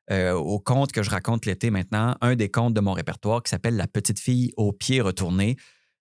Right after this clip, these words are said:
euh, qui est une espèce de, de, de, d'importation culturelle de deux continents où est-ce que je respecte le canevas du mieux que je peux qui m'a été offert de la ciguapa,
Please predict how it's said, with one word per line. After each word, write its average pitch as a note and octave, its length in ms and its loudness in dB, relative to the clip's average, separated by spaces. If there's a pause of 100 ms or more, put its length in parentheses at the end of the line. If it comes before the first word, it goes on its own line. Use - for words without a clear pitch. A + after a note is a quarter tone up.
(160)
euh, F2+ 220 2
qui - 120 -2
est G#2 100 -2
une A2+ 120 2
espèce C3 400 2
de, A2 180 2
de, G2+ 220 2
de, F#2+ 120 2
d'importation B2 1080 0
culturelle C3+ 720 2
de A2 80 4
deux A#2+ 260 2
continents C3 600 2
où D3 100 4
est-ce A#2+ 160 2
que A#2+ 340 4
je G2 140 0
respecte - 480 0
le A2+ 80 4
canevas A#2+ 560 2
du G#2+ 160 0
mieux A#2+ 160 4
que A#2+ 140 0
je - 140 -2
peux C3 260 0 (240)
qui A#2+ 80 0
m'a A2 120 4
été G#2+ 160 0
offert A#2+ 360 0
de A2 60 -2
la G2 40 0
ciguapa, A2+ 720 0